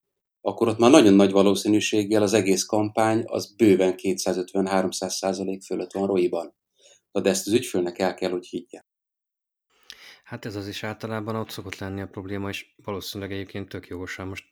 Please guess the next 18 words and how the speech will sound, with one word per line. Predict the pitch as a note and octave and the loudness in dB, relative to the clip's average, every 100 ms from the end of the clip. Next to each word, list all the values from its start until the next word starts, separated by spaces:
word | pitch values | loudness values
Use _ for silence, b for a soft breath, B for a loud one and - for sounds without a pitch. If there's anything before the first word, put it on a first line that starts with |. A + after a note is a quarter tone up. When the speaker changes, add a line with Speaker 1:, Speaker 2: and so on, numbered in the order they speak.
| _ | _
Speaker 2:
tök | G#2+ - | -16 -12
őszintén, | G2+ - G2 G#2+ F#2+ | -12 -10 -8 -8 -8
ha | G2+ | -8
én | G#2 | -10
ott | A2 - | -10 -10
ülök | F#2+ F#2 | -12 -12
egy | F#2+ | -12
ügyfél | G2+ - F#2+ F2+ | -14 -14 -14 -12
oldalon, | G2 G2 F#2+ | -12 -10 -8
és | F#2 - - b b b | -10 -12 -14 b b b
azt | A2 - | -8 -4
mondják | A#2 G2+ F#2 | -4 -4 -6
nekem, | G2+ G2+ | -8 -8
hogy | F#2+ G2 | -8 -4
de | G#2+ | -4
hidd | C3 G#2+ G#2 | -2 -4 -6
el, | G2 F#2+ | -4 -4
hogy, | G2+ G2 | -6 -6